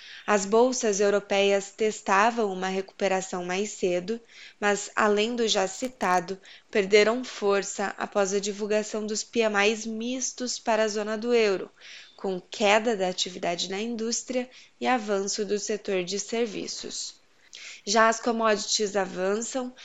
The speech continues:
mas a liquidez dos mercados tende a ser menor,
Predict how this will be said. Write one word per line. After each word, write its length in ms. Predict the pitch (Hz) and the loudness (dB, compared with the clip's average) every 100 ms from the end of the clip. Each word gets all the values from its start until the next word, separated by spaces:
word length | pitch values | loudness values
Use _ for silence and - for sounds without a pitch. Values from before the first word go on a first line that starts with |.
| - 220 | -12 -4
mas 160 | 220 | 2
a 80 | 226 | 2
liquidez 720 | 226 240 226 220 226 220 - _ - | 2 -2 2 4 4 0 -12 _ 0
dos 240 | 233 254 | 2 2
mercados 760 | 262 254 - 214 196 185 208 - | 0 -4 -2 0 0 0 -6 -8
tende 420 | - 220 226 247 | -4 -2 -2 0
a 80 | 247 | -2
ser 240 | 240 202 | -2 -4
menor, 500 | 196 226 226 190 185 | -2 -2 -2 0 0